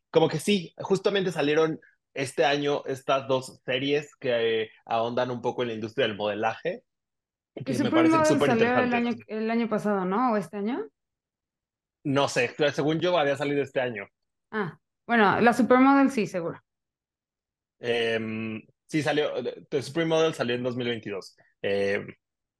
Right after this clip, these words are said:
Speaker 1: pero bueno, salieron con un año de diferencia, porque
Speaker 2: Ujú.
Speaker 1: salió en septiembre S-, Supreme Models y, eh, Supermodels salió ahorita en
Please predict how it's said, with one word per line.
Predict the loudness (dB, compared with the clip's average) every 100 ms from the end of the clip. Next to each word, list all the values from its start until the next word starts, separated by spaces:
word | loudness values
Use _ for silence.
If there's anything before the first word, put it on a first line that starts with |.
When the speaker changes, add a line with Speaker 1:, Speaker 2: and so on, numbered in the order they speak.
| _ _ _
Speaker 1:
pero | 4 6
bueno, | 6 4
salieron | 0 2 2
con | -2
un | -2
año | -2
de | -2
diferencia, | -2 -4 -4 -2 0 0 -4 _ _
porque | -8 0 0 0 -2 -6 -8
Speaker 2:
Ujú. | _ -4
Speaker 1:
salió | 0 2
en | 2
septiembre | -2 -2 0 -2
S-, | -4 -12 -14 -12
Supreme | -8 -4 -2
Models | 0 2 2 0 -4
y, | -4 -2 -4 -6 _ _ -4
eh, | 0 0
Supermodels | 0 -4 -2 0 2 2 0 -6 -8
salió | -4 0 2 2 0
ahorita | -6 -6 -6 -4
en | -6 -12 -18 -20